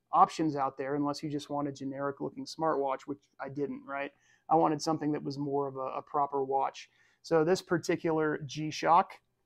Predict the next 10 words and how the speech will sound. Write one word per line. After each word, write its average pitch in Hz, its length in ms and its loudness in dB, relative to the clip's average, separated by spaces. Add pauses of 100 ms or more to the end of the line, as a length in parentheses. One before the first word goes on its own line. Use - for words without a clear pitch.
(800)
uh, 147 180 4
and 160 120 4
I'll 170 100 10
put 170 180 4
the 160 60 2
reference 156 440 4
number 147 300 2
up 139 140 0
here, 185 420 6 (200)
um, 131 420 -8